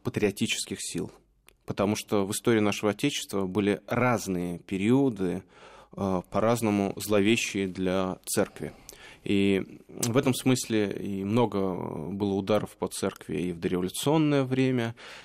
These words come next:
И если, например, вспоминать гражданскую войну в Испании, можно тоже задаться вопросом: а вы с кем? С одной стороны, франкисты,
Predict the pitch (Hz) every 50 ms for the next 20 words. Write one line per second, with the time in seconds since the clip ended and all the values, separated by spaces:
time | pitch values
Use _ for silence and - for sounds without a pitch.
0 | - _ - - 117 120 117 117 113 110 104 104 101 101 - - - _ _ -
1 | - - 117 107 120 - - - 104 101 - 113 107 107 104 - - - 107 107
2 | 107 107 104 98 - - - - - - 98 92 95 107 107 98 - 113 104 -
3 | - - 98 95 98 95 98 95 90 87 92 - - - - 98 95 107 117 113
4 | 113 120 117 - _ _ _ _ _ _ _ _ _ _ _ _ _ _ _ -
5 | - 104 104 107 98 107 104 101 92 - - 123 113 101 107 104 98 104 98 -
6 | - 98 92 90 - - 95 92 - - 90 87 87 - 107 120 117 127 127 -
7 | - - - 113 90 87 87 - _ _ _ _ _ _ - - - 98 107 120
8 | 107 - - - 110 104 98 95 92 92 90 87 87 80 67 - - - 95 95
9 | 95 - - - 131 - - - 139 135